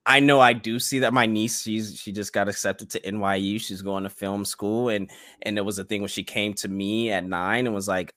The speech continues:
"I wanna do this." And we put her on a path to do this. Like, literally, like,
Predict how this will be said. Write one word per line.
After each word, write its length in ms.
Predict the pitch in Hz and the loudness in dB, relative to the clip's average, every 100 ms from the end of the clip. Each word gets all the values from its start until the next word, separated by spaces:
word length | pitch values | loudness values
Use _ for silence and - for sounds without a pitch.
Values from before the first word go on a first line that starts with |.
| - | -6
"I 140 | 98 | -4
wanna 300 | 98 101 101 | -2 -4 -6
do 240 | 85 95 117 | -6 -8 -8
this." 400 | 76 - - - _ _ - | -8 -8 -8 -8 _ _ -10
And 180 | 85 90 | -6 -4
we 80 | |
put 280 | 98 - 110 | -6 -2 -4
her 240 | - 110 98 | -2 -2 -2
on 80 | 92 | -4
a 60 | |
path 460 | - - 95 98 - | -8 0 2 2 -2
to 100 | 92 | -12
do 240 | 80 95 | -6 -6
this. 380 | 98 73 - - - | -6 -10 -10 -10 -8
Like, 260 | 90 - | -12 -8
literally, 600 | 101 101 101 98 95 85 | -4 -2 -2 -2 -4 -6
like, 340 | 101 92 85 | -2 -2 -4